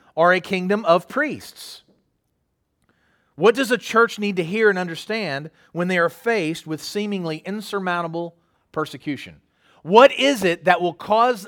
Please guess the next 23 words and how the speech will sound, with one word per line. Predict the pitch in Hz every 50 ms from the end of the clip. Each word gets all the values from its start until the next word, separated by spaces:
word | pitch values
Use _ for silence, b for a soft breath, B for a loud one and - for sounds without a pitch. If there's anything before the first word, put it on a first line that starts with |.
| - -
a | 180
church | 175 - - - - 240 226 156 120 110 - - - - - b b b b b
that | b 175 185 180
is | 175 160 -
facing | - - - 226 240 277 262 - 285 233 208
persecution | - 214 214 202 - 190 - - 226 226 208 - - 147 135 135 131 b b b b b
to | - 196
keep | 190 - - - 226 240 254 277 - - -
on | - 208 196 190 185 185 185
keeping | - - 196 196 190 - 190 185
on? | 185 190 185 156 127 107 - b b b b
What | b 165 175 190 226 294 320 294 - -
causes | - 240 262 269 269 220 214 226 190
a | 190 196
church | 185 - - 233 240 214 202 -
to | - 185 160
stay | - - - - - 233 254 277 277
the | 254 214
course | - - - - - 339 330 202 139 131 139 - - - - b b b b
when | b 196 220 233
it | 240 240 233
is | 233 226 214 170 -
easier | - - 269 302 320 330 339 294 190 175 175 156 143 143 143 151 160